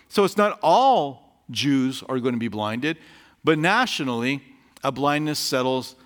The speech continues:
upon them. So as his disciples are speaking and shouting, um, it's not the whole city that's shouting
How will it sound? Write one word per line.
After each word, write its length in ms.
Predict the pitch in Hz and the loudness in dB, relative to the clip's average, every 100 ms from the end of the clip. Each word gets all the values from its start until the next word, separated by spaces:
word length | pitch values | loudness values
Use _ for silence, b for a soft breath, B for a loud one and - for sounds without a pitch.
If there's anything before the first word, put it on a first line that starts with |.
| b b b _ | b b b _
upon 560 | 131 127 143 131 135 | -6 -6 -2 0 0
them. 300 | 120 107 98 90 _ _ _ _ _ _ _ B B B | -2 -4 -6 -12 _ _ _ _ _ _ _ B B B
So 160 | - 220 | 0 2
as 420 | 202 202 196 156 | 4 2 0 -6
his 300 | - 196 247 | 0 2 2
disciples 560 | 220 202 214 208 196 175 | -2 0 0 0 0 -2
are 100 | 170 | -2
speaking 800 | - - 202 196 160 165 185 160 - | -2 0 0 0 0 0 -4 -8 -4
and 220 | 147 143 | -2 0
shouting, 680 | - 196 185 185 151 147 175 B B B B | 0 2 2 2 0 -2 -6 B B B B
um, 300 | 143 147 147 147 | 0 2 2 -4
it's 220 | 151 - | -4 0
not 160 | 208 | 0
the 100 | 208 | 0
whole 220 | 175 202 175 | 0 0 0
city 540 | - 240 190 135 170 B B - | 0 0 2 0 -4 B B -2
that's 180 | 156 147 | 0 0
shouting 640 | - 160 156 151 156 | 0 2 2 -2 -4